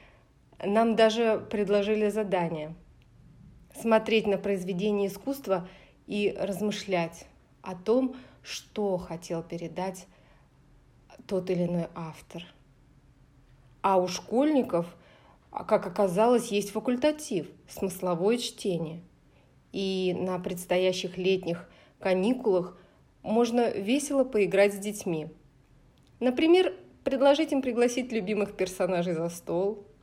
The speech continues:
И вы сможете узнать, какие герои, каких произведений вдохновляют вашего ребёнка. А можно нарисовать комиксы с любимыми героями. Или придумать своих героев – и даже свой комикс.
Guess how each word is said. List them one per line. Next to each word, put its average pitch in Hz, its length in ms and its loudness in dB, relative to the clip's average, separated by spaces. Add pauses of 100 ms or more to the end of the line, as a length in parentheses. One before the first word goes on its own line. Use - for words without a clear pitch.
(420)
И 196 200 -4
вы 185 180 2
сможете 208 480 -2
узнать, 208 340 0
какие 180 360 -4
герои, 170 640 2 (240)
каких 247 720 0
произведений 180 880 -2
вдохновляют 180 800 0
вашего 175 400 -2
ребёнка. 196 600 -2 (680)
А 202 160 2
можно 190 540 2 (260)
нарисовать 240 640 2
комиксы 190 840 0 (140)
с - 120 -14
любимыми 180 480 2
героями. 175 640 2 (680)
Или 196 180 0
придумать 185 500 -2
своих 185 500 0
героев – 196 480 2 (500)
и 185 200 -4
даже 185 320 0
свой 170 260 -2
комикс. 170 540 -2